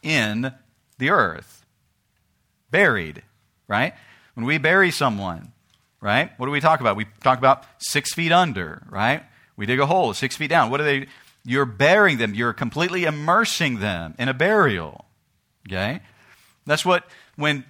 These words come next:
when we, we have, when we have them go under the water, it's a picture of the burial of Jesus Christ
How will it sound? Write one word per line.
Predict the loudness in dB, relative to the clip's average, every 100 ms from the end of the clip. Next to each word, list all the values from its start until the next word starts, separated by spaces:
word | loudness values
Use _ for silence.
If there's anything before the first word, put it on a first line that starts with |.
| -6
when | -4 -4 -4
we, | 0 0 0
we | -2 -2
have, | 2 2 2
when | -2
we | -2 2
have | 2 2
them | 0
go | 0 0 2
under | 2 2 0
the | 0
water, | -2 -2 0 -2
it's | -4
a | -6
picture | -4 -4 -2 2
of | 2 2
the | 2 0
burial | 0 -4 0 2 2 2 2 0 -2 -4
of | -6
Jesus | -6 -8 -8 -8
Christ | -4 -2 -2 -4 -4 -6 -12